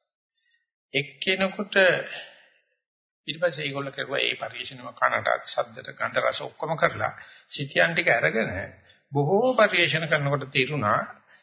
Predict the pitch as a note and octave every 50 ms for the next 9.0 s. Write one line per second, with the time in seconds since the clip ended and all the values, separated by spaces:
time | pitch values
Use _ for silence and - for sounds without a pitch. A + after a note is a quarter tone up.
0 | _ _ _ _ - C3 B2 C3 D3+ - - F#3+ E3+ D#3 D3 D3+ D#3 D#3+ E3 E3+
1 | E3+ - - - - C#3+ C#3 C#3+ D3+ F3 F#3+ G3+ - A#3+ G#3+ - G#2+ G2+ A#2 D3
2 | - - - - - - _ _ _ _ _ - D3+ E3 F3 F#3+ G3 - - _
3 | - C3 B2 A2+ C3+ D#3 E3+ F3+ F3+ E3+ D3+ D3 D#3 D#3+ D#3 D#3 E3+ E3+ F3 F#3
4 | D#3 C3+ C3 C3 - - E3+ E3+ E3 E3+ E3+ D3+ C#3 - - - - D#3 D#3 D#3
5 | D#3 D#3 D3+ D#3+ D#3+ D3+ D3+ D3 C#3 - D3+ C#3+ - - E3+ D3+ D3+ D3+ D#3 D3+
6 | D#3 D#3+ - - - - - - - - _ _ C3 B2+ C3+ C#3 C#3+ D3 C#3+ C#3+
7 | - C#3+ D3 C#3 - - D#3+ C#3 C3 - C3+ A#2+ A2+ B2 B2 A#2+ A#2 A2+ A2+ A#2+
8 | A2+ - - C3+ C3 C3 B2+ B2+ A#2+ A#2 A2+ A2+ - C#3+ C3+ C3 C3 C3 B2+ -